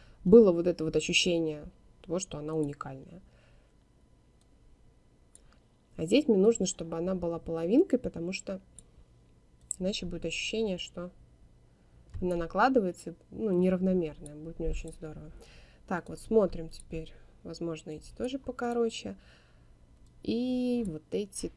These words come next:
тоже покороче. Теперь мы их копируем. Ctrl-C. Ctrl-F. И вот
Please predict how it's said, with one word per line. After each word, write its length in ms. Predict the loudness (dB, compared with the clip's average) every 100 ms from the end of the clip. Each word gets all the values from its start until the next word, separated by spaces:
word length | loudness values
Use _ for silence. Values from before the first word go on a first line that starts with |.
| -4
тоже 420 | -4 -4 -8 -12 -20 -20 -20
покороче. 580 | -20 -14 -4 -2 -2 -6
Теперь 360 | -6 -2 0
мы 100 | 0
их 120 | 0 -2
копируем. 520 | -4 -2 0 4 2
Ctrl-C. 1080 | 2 -6 -6 -8 -10 -12 -14 -14 -6 -2 -2 -6 -20 _ -16 -6 -4 -2 -4 -6 -10 -10
Ctrl-F. 840 | -10 -8 -10 -12 -10 -10 -10 -12 -14 -20 -20 -20 -20 -20 -20 -20 _ -20 _ _ _ -8
И 260 | -4 -2
вот 200 | -2 -8